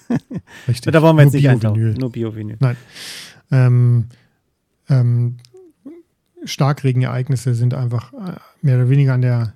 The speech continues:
Speaker 2: Tagesordnung
Speaker 1: Mhm.
Speaker 2: hier in Deutschland und im Rest der Welt. Und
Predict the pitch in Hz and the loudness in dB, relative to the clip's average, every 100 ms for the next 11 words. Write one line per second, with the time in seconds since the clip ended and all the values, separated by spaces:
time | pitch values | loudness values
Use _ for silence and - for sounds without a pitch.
0 | _ 147 147 147 - 135 139 139 131 120 | _ -2 0 -2 -6 -6 -2 -2 -2 -2
1 | 104 104 - 135 127 120 - 143 127 120 | -6 -12 -2 0 0 -2 -4 -4 -2 -2
2 | 120 123 120 123 131 143 151 123 123 123 | -2 -4 -4 -8 -10 -8 -6 -2 -2 -4
3 | - 113 123 123 120 123 117 | -6 -2 0 0 -2 -4 -4